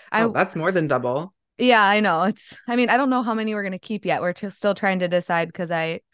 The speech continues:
Speaker 1: we farm with my husband's family, so his father-in-law and then his two brothers. So it's, like, four families all together working
Speaker 2: Mm-hmm.
Speaker 1: together. So still trying to decide if they'll all be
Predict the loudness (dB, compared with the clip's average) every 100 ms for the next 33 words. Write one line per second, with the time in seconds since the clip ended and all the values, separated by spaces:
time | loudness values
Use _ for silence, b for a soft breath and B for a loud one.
0 | b b _ 0 2 2 0 2 -2 -2
1 | -2 -2 -2 -6 -6 -4 -4 -4 -4 -4
2 | -4 -8 -8 -8 -2 0 2 0 0 -2
3 | -4 -4 -6 -6 -6 -4 -4 -4 -4 -6
4 | -6 -8 -10 -8 -8 -6 -8 -8 -8 -4
5 | -4 -4 -6 -6 -8 -12 B B B _
6 | -2 0 0 0 -2 -2 -6 -6 0 2
7 | 2 -2 _ _ b b _ -2 -2 0
8 | 0 0 -2 -4 -2 -2 -2 -4 -2 2
9 | 2 0 -8 -12